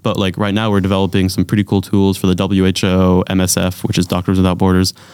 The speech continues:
um, all this kind of stuff, uh, like making, um, a chatbot for, uh, humanitarian field workers that are, like, on the field somewhere, and, like, maybe they, they have a question about the ethical guidelines of things or just questions about stuff. And right now what they're expected to do is,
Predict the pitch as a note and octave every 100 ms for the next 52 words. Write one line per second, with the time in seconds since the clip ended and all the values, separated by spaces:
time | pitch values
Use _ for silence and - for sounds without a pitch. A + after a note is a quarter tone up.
0 | - - G2 F#2 F2+ F2+ A#2 G#2 - F2+
1 | - F2+ F2 - F2 E2+ E2+ E2+ F2+ G2
2 | F#2 F2+ F2+ E2+ _ _ - G#2+ - G2+
3 | - F#2+ F#2 - - F#2+ F#2+ F#2 F#2 F#2+
4 | _ _ _ - F#2+ F2 G#2 G2 F#2 G2
5 | F#2 G#2+ G#2+ F#2+ F2+ F#2 F2+ F#2 F2+ F2
6 | F2+ G2 F2+ G2+ A2+ - F#2 F2 F2 F2
7 | F2+ F2 F#2 F#2 F#2+ F#2+ F#2 F#2 F#2 F2+
8 | - F#2+ G2 G2 G#2+ G2 G#2 F#2 F#2 E2+
9 | F#2+ F2 - G#2 - G#2+ G2+ G2 G2+ G2
10 | G2+ F#2+ G2+ G2 G2 F2+ F2 F2 E2 -
11 | _ - - G#2+ - - B2+ B2 A#2+ G2+
12 | F#2 F#2+ - A#2+ F2 F#2 G2 G2+ F#2 F2+
13 | F#2 - A#2 B2 A2+ F#2 F2+ F2+ E2+